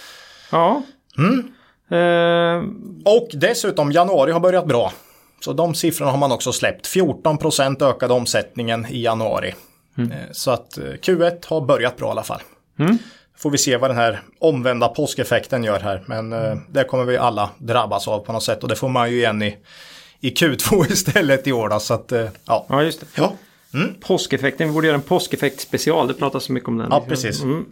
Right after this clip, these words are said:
Speaker 2: Mm.
Speaker 1: Ja, nej, men då kan man säga så här att, eh, med sin stora exponering mot, mot, eh,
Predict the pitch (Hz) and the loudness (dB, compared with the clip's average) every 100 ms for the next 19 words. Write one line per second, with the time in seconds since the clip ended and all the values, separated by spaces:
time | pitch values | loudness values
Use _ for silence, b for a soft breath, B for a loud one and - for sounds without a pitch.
0 | 113 127 180 143 185 185 220 226 214 214 | -2 0 2 0 2 2 4 4 2 2
1 | 220 226 214 - 190 208 185 - 165 175 | 2 4 2 4 2 4 0 -2 -8 -6
2 | 175 170 180 180 185 202 214 208 185 208 | -2 -2 0 0 2 2 4 2 2 2
3 | 180 165 165 - 170 151 160 175 160 160 | 4 4 2 0 2 4 2 0 -2 -4
4 | - 151 151 151 160 | -10 -6 -6 -2 2